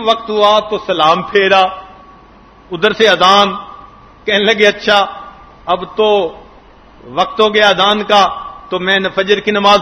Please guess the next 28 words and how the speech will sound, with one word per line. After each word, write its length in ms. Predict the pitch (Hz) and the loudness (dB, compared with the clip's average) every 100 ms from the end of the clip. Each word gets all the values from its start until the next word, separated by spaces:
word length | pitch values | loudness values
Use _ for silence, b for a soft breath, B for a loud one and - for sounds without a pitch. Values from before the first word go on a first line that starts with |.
| 202 | 0
پڑھتا 260 | 202 - | -2 2
ہوں، 200 | 208 202 | 2 2
پھر 220 | 170 170 180 | -2 -6 -2
ملیں 300 | 196 208 208 | 2 2 2
گے۔" 100 | 202 - - - - - - - - | 0 -2 -16 -20 -20 -20 -20 -20 -12
تو 80 | 180 | -6
یہ 180 | 190 185 | -4 -4
فجر 240 | - 170 185 | -4 -4 -2
میں 120 | 190 | -2
چلے 260 | 196 196 196 | 0 2 4
گئے۔ 140 | 202 190 - - - - - _ - | 2 2 -4 -20 -20 -20 -20 _ -10
فجر 320 | - 175 226 233 | -8 -2 0 0
میں 160 | 247 | -2
دوستوں 520 | 208 160 196 196 233 | -2 0 -2 0 -2
کے 140 | 214 202 | -2 -2
ساتھ 320 | 196 190 190 | 0 0 -2
ملاقات 500 | 190 185 170 160 156 | -4 -4 0 -2 -2
ہو 140 | 180 | -2
گئی، 220 | 190 190 180 - - - - - - 202 | 0 0 -4 -14 -20 -20 -20 -20 -8 -2
انہوں 200 | 226 240 | 0 2
نے 100 | 233 | 0
پوچھ 340 | 226 233 226 | -2 -4 -2
لیا، 260 | 220 220 208 | 2 4 4
"بھائی 240 | 214 220 | 4 0
مہمان 760 | 196 180 147 156 160 175 190 190 | 0 -4 -4 -2 2 2 0 -2
کو 140 | 208 | -2
کیسے 360 | 196 196 190 202 | 2 0 2 0
پایا؟" 420 | 196 185 190 | 2 2 2